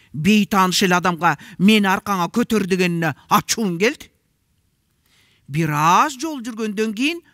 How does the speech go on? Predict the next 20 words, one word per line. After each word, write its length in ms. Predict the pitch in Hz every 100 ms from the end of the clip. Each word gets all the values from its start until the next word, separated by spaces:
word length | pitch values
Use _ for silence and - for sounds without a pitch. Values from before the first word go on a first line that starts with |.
| _ -
Токойго 400 | 370 403 320 240
туш 240 | 147 -
келдик. 420 | 170 110 - - _ _ _ _ _ _ _ _ -
«Кел, 280 | 370 302 143 _
Токойго 420 | - 262 240 214 208
жалгыздап 480 | 247 220 214 208 -
кирели 320 | 247 226 214
дагы, 300 | 208 214 370 - _
бирок 300 | - 247 233 _ _ -
экөөлөп 680 | 233 294 - 311 277 240
чыгалы», — 380 | - 214 208 190 208
дейт. 140 | 392 _ _ _ _ _ _ _ _ _ _ _ _ _ _ _ _ _
Муну 300 | 156 175 185
да 100 | 185
түшүнгөн 460 | 208 - 277 285 311
жокмун. 360 | 359 - 156 - _ _ _ _ _
Эмнегедир 720 | 269 349 349 269 277 233 226 - _
ачуум 380 | 254 - 262 190
келе 180 | 185 156
түштү. 360 | - - -